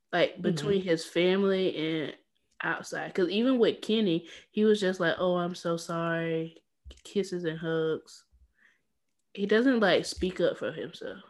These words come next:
Speaker 1: It's
Speaker 2: I'm
Speaker 1: sad,
Speaker 2: curious
Speaker 1: honestly.
Speaker 2: if a portion of it is, um, cultural.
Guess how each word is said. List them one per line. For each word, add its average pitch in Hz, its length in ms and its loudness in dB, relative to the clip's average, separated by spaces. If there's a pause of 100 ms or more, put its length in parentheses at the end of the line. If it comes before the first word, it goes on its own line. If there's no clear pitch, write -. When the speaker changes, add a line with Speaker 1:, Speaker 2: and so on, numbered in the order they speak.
(120)
Speaker 1:
It's - 440 -12 (1040)
Speaker 2:
I'm 196 100 -2
Speaker 1:
sad, - 80 -6
Speaker 2:
curious 247 520 4
Speaker 1:
honestly. 165 200 2
Speaker 2:
if - 260 -6
a 160 80 2
portion 160 640 -2
of 151 300 -6
it 147 200 -2
is, 143 380 -2
um, 135 560 -8 (400)
cultural. 196 720 -2